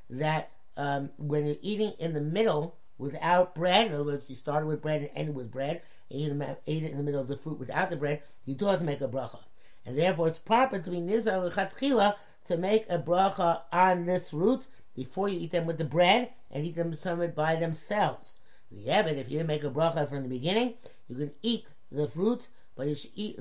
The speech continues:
see, you should try to eat it with the bread at the end. So the final <laughs> analysis, uh, what he, although the Biur Halacha, he said it otherwise, and the Mishnah Berurah, he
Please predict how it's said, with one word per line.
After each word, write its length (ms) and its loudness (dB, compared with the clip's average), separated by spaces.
see, 300 -2
you 240 -4
should 140 -6
try 280 4
to 140 -10
eat 240 -6
it 260 -2
with 380 -4
the 60 -4
bread 240 2
at 180 0
the 100 0
end. 140 2
So 180 0
the 80 2
final 320 6
<laughs> 60 2
analysis, 440 2
uh, 80 0
what 240 -2
he, 400 0
although 280 2
the 280 -2
Biur 220 2
Halacha, 440 2
he 280 -4
said 280 -6
it 160 -6
otherwise, 460 4
and 100 -2
the 20 2
Mishnah 280 -2
Berurah, 320 2
he 180 -4